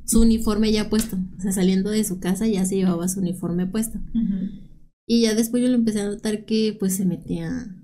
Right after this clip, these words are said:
Speaker 1: a bañar, se arreglaba, se perfumaba,
Speaker 2: No.
Speaker 1: se llevaba, se iba con ropa normal, no con la del uniforme.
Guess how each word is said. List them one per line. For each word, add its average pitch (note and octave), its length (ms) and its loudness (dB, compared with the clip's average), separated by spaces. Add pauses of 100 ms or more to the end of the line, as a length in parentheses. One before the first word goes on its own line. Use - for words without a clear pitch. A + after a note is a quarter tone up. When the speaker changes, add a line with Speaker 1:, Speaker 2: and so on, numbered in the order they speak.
Speaker 1:
a F3+ 120 -2
bañar, E3+ 640 -2
se G3 140 -2
arreglaba, F3 680 0
se F#3 140 -4
perfumaba, F3+ 1000 -2
Speaker 2:
No. G3+ 280 -6
Speaker 1:
se F#3+ 220 2
llevaba, F3 420 2
se - 120 0
iba G3+ 200 0
con G3+ 160 0
ropa F#3 260 0
normal, E3+ 640 2
no F#3 140 2
con F#3 140 -2
la F3+ 100 2
del E3 160 -2
uniforme. E3+ 720 -4